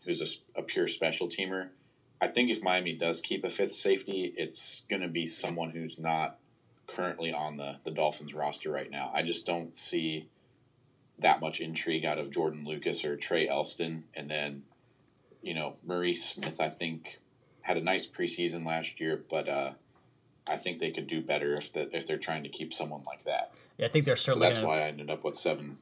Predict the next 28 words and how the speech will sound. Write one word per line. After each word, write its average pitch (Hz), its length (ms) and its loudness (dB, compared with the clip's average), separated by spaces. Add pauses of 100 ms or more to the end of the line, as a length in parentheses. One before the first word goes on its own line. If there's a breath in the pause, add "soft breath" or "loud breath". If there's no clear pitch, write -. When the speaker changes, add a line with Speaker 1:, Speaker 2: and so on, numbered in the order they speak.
Speaker 1:
seven - 320 -2
corners. - 600 -4
Speaker 2:
Yeah, 143 180 6
and 135 140 6
if 131 160 2
we 147 80 8
wanna 151 180 8
do 147 100 12
more 135 220 10
dime 127 260 6
defense 127 380 2
and 120 100 0
get 127 140 4
more 117 180 2
into 117 140 -2
the 117 80 2
coverages 113 440 2
that 120 100 0
we 113 40 0
wanna 113 240 4
do 117 220 0
that 117 160 -2
have 110 140 2
been 113 180 2
different 123 380 4
from 110 280 0
the 104 100 -4
past, 123 540 4